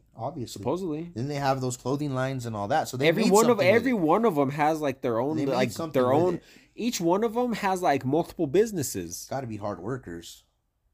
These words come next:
Speaker 1: Like, to have
Speaker 2: They,
Speaker 1: all
Speaker 2: they
Speaker 1: that.
Speaker 2: got a fucking, they got a mindset for fucking business. You know what I'm saying?
Speaker 1: Yeah. Fucking A.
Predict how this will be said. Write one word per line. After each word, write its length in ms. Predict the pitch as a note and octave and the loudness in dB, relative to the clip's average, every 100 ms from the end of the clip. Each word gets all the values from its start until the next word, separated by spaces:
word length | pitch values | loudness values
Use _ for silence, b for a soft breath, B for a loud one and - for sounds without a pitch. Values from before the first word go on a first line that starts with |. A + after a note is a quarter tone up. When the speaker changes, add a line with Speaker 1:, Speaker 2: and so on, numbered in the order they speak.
| _ _ _ _ | _ _ _ _
Speaker 1:
Like, 160 | - - | -20 -20
to 140 | F2+ | -12
have 80 | - | 2
Speaker 2:
They, 100 | C#3+ | 2
Speaker 1:
all 40 | A#2+ | 4
Speaker 2:
they 60 | C#3+ | 2
Speaker 1:
that. 60 | |
Speaker 2:
got 160 | F3 G#3 | 4 2
a 40 | |
fucking, 360 | - F#3+ - D3+ | 2 0 0 0
they 100 | C#3+ | 2
got 140 | F#3+ | 2
a 20 | |
mindset 640 | D3+ C3+ E3 - A#2 A2+ - - - - | 2 0 0 -2 0 0 -2 -14 -20 -10
for 140 | A2+ | -10
fucking 360 | - B2+ B2 A2 | -6 -6 -4 -2
business. 540 | B2+ E3 A#2 B2+ - - | -2 0 -2 -4 -8 -8
You 160 | A#2+ | -4
know 80 | C3 | -4
what 100 | D3 | -4
I'm 60 | C#3+ | -6
saying? 360 | D3+ D#3 E3+ - _ _ _ _ _ _ _ _ _ _ _ _ _ | -6 -6 -8 -14 _ _ _ _ _ _ _ _ _ _ _ _ _
Speaker 1:
Yeah. 240 | A2+ C#3 B2 _ _ _ _ _ - | -12 -12 -14 _ _ _ _ _ -20
Fucking 320 | F2 - E2 | -20 -18 -18
A. 200 | C#2 | -18